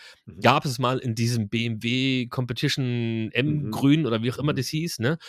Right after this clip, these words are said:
Speaker 2: Und das sah halt einfach wirklich aus wie hochgezogen und ausgespuckt. So, ne? Also das war
Speaker 1: <laughs>
Speaker 2: es, ne, geht gar nicht. Aber da, davon ist dieses Triumphgelb ganz, ganz weit entfernt.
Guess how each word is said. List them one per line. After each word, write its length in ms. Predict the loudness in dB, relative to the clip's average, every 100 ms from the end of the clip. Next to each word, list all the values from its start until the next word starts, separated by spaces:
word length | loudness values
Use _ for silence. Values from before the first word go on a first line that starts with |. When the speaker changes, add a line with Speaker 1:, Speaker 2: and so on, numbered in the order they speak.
| -20 -4
Speaker 2:
Und 200 | 2 4
das 160 | 2 2
sah 120 | 0
halt 180 | 0 0
einfach 280 | -2 0
wirklich 360 | 0 -2 -2 -4
aus 280 | -2 -2 -2
wie 180 | -2 2
hochgezogen 600 | 2 0 -2 0 0 2
und 60 |
ausgespuckt. 600 | 0 0 -2 -4 -6 -8 -20 _ _
So, 220 | -6 -2
ne? 180 | 0 0
Also 180 | -2 -4
das 280 | -2 -2 0
war 380 | 0 2 2 0 -8 -18
Speaker 1:
<laughs> 400 | -16 -16 -18 -20 -20 -20 -20 _ _ _ _ _ -8
Speaker 2:
es, 220 | -6 -8 -12 -2
ne, 220 | 0 0 -2
geht 160 | 0 2
gar 160 | 2
nicht. 320 | 2 0 -2 0
Aber 140 | 2
da, 160 | 2 4
davon 320 | 4 6 2
ist 160 | 0
dieses 240 | -2 -2 -4
Triumphgelb 640 | -2 0 0 -2 -4 -4
ganz, 220 | -2 -2 -2
ganz 200 | -4 -6
weit 140 | -8
entfernt. 400 | -10 -10 -8 -8